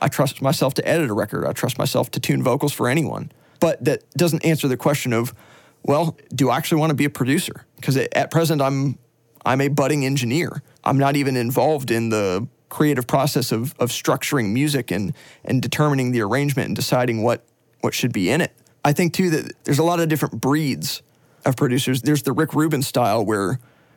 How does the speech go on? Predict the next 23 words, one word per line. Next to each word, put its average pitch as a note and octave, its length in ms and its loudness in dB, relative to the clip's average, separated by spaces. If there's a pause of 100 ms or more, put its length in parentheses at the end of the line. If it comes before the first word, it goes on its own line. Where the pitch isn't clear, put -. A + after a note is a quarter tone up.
(100)
where C3 180 2
he C#3+ 120 2
doesn't, C3+ 340 0 (680)
he C3+ 140 2
doesn't C#3+ 240 2
drive A#2+ 560 0 (880)
the - 80 -2
console C3+ 420 2
at F2 60 -2
all. - 240 -4 (260)
He D3 120 0
sits D3+ 240 0
on C3 100 2
the A#2 80 0
couch C#3+ 300 0
and B2 80 0
has A#2+ 160 0
prolific C3+ 460 0
thoughts C#3 300 0
about, C3 360 0 (680)
about C3+ 300 0
the A#2 40 0
music. C3+ 460 0